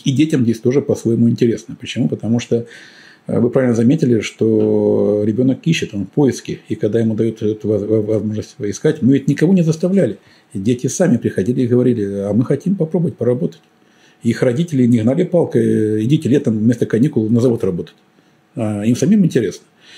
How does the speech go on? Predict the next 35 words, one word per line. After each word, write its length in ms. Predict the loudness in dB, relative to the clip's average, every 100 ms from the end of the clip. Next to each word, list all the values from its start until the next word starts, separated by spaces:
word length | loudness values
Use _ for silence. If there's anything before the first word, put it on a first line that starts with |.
| -12 -6
Причем 320 | 0 2 2
вот 180 | 0 -4 -20 _ _ -2
мой 180 | 0 2
главный 200 | 0 0
конструктор 320 | 0 2 2
говорит: 240 | 2 0
"Владимир 280 | 0 0 2
Николаевич, 340 | 2 0 -2
я 120 | -2 0
не 120 | 2
знаю, 240 | 2 0
что 100 | 2
делать, 240 | 2 2 2
они 160 | 2
за 140 | 2 0
год 180 | 0
нарисовали 460 | 2 2 2 2 2
столько, 420 | 0 -2 0 -4 -8 -20 _
у 60 | 0
меня 180 | 4 4
не 120 | 4
план 220 | 2 0
годовых 440 | 0 2 0 -2 -4
чертежей 460 | -2 0 0 0 -2 -6 -6 -6 -2
<laughs> 400 | -2 -2 -6 -2
нарисовали, 560 | -2 0 0 2 2
я 80 | 0
не 140 | 0
знаю, 280 | 2 0 -2
к 40 | -2
чему 180 | -4
ждать 220 | -2 -8 -10 -12 -12 -2
ри-, 160 | -2 0
ри-, 240 | 0 -2 -4
рисовать". 500 | -6 0 0 0